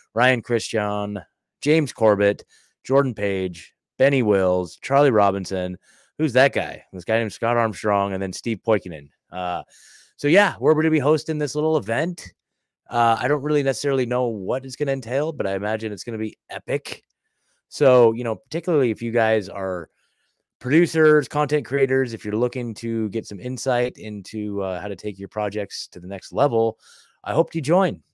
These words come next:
Um, you know, there's a little spot there that says, uh, "Save your spot." Uh,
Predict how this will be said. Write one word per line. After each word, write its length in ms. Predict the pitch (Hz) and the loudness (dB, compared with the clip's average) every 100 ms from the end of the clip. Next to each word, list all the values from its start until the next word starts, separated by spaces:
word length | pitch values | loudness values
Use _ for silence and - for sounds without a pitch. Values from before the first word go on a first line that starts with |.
| - | -10
Um, 440 | 110 110 107 95 | -4 -2 -2 -4
you 100 | 90 | -6
know, 80 | 107 | -6
there's 140 | 113 | -4
a 20 | 117 | -4
little 120 | 107 | -6
spot 320 | - 113 101 | -2 -4 0
there 140 | 113 | -2
that 80 | 107 | -2
says, 380 | - 107 95 - | -2 -2 -2 -10
uh, 180 | 92 85 | -10 -10
"Save 300 | - 110 95 | -4 -4 -6
your 80 | 90 | -12
spot." 400 | - 113 113 - _ - - - _ | 0 2 2 -2 _ -20 -20 -20 _
Uh, 240 | 139 127 | 4 4